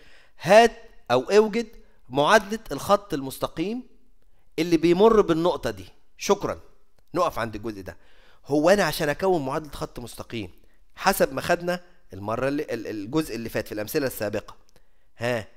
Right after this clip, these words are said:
اداني نقطه بيمر بيها الخط المستقيم، كان ممكن يديني حاجه من اتنين، صح؟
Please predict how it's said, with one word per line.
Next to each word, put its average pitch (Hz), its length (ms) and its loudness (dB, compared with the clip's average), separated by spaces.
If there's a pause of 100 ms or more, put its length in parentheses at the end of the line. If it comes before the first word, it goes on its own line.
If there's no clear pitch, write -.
(680)
اداني 214 460 4 (100)
نقطه 190 380 6
بيمر 175 360 4
بيها 180 140 0
الخط 170 280 -6
المستقيم، 120 500 -10
كان 202 200 4
ممكن 262 360 2
يديني 214 480 -2
حاجه 202 320 2
من 156 140 2
اتنين، 120 340 -6 (300)
صح؟ - 280 -2